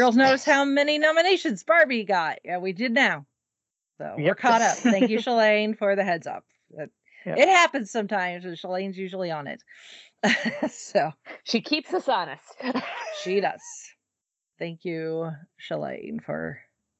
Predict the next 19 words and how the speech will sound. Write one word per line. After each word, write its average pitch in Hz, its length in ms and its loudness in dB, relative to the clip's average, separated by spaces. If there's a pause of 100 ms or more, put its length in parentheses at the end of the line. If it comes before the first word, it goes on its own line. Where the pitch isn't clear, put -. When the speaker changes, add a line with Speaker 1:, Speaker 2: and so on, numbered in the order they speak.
(100)
Speaker 1:
keeping 170 340 -6
us 170 180 -4
on 165 160 2
our 165 140 4
toes. 113 880 -4
Uh, 98 220 -4
as 151 180 -10
much - 220 2
time 359 220 6
as 277 100 0
I 294 120 6
spent 254 380 0
on 214 200 0
the 190 160 0
internet 196 520 2
and 165 180 -4
in 170 140 -6
social 180 320 -6
media, 160 580 2